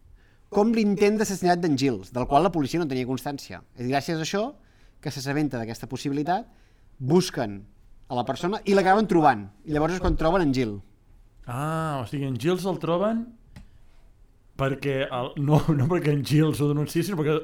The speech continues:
Speaker 2: d'alguna manera ho, ho denuncia el propi assassí.
Speaker 1: Sí, correcte.
Speaker 2: Val.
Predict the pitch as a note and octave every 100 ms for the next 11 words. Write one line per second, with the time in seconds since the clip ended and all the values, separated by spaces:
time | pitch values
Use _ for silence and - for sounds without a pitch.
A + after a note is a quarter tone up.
0 | B2+ C#3 D#3 D#3 F#3 D#3+ E3 D3 D3 D3
1 | F3 F#3 D#3+ C#3 C#3+ F#3 F3 A#2 - C#3
2 | C#3+ - G#2+ G#2 - - - - - A2+
3 | A2+ A2+ F#2